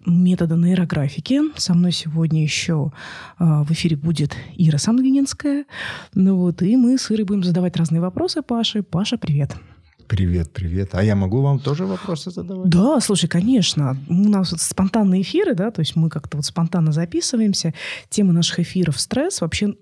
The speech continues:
Speaker 1: я бы сказала, в глобальном смысле — жизнь современного человека.
Speaker 2: Мгм.
Speaker 1: А, те ситуации, в которыми сталкивается современный человек, с тем, как он адаптируется к изменяющейся реальности. Вот об этом, обо всём мы говорим.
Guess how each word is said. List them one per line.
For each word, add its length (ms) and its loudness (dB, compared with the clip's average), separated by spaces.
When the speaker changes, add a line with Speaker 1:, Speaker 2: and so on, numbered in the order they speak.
Speaker 1:
я 140 -2
бы 80 -4
сказала, 240 -2
в 80 -2
глобальном 500 0
смысле — 520 -2
жизнь 220 -4
современного 460 0
человека. 480 -4
Speaker 2:
Мгм. 60 -12
Speaker 1:
А, 420 2
те 120 0
ситуации, 440 0
в 40 -12
которыми 280 0
сталкивается 500 -2
современный 520 2
человек, 440 0
с 60 -8
тем, 160 0
как 180 -2
он 80 0
адаптируется 640 -2
к 80 -6
изменяющейся 840 0
реальности. 720 -2
Вот 120 -2
об 140 2
этом, 200 0
обо 120 0
всём 240 0
мы 140 0
говорим. 480 0